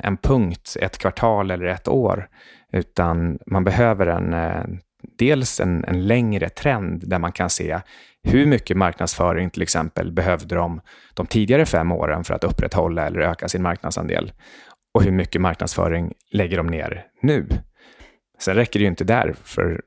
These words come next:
man måste också veta vad konkurrenterna gör. Och utöver det så måste man veta, om vi nu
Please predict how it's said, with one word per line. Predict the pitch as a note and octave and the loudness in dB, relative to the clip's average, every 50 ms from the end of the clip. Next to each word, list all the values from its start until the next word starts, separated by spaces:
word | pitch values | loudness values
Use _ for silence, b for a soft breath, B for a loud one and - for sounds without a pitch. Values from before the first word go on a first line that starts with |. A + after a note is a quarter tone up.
| _ _ _ - | _ _ _ -2
man | G#2+ G#2 | 0 0
måste | F#2 E2 - - | 0 0 2 2
också | G2+ - - G#2 | 2 2 2 2
veta | F#2+ G2 F2 - - | 2 2 0 2 0
vad | F2+ F2+ F2+ F2 F2 D#2+ - _ | 0 2 2 2 2 0 -2 _
konkurrenterna | - - A2+ G2+ E2+ - G2 G#2+ C#3 D#3 - - B2 G#2+ F#2 | 2 2 2 2 2 2 2 2 2 0 0 2 2 2 2
gör. | E2 - - - - F#2+ - _ b b b b b b b b b b _ _ - - | 2 0 0 -2 -4 -8 -12 _ b b b b b b b b b b _ _ -12 -6
Och | - F#2+ F2+ F2 E2+ D#2 - | -2 2 2 4 2 2 2
utöver | G#2 - - F#2 F2 F2+ | 0 0 2 2 2 4
det | G2+ A2+ C3 C3+ | 4 4 4 4
så | - - | 4 2
måste | G#2 F#2 - - | 2 2 2 0
man | F#2 F2+ | 0 0
veta, | F2 F2 E2+ - - E2 D#2 D#2+ D#2 | 0 -2 -2 -2 -2 -2 0 0 -2
om | - - - - - | -6 -8 -14 -12 -8
vi | F#2 F2 | -6 -4
nu | F2+ E2+ | -4 -4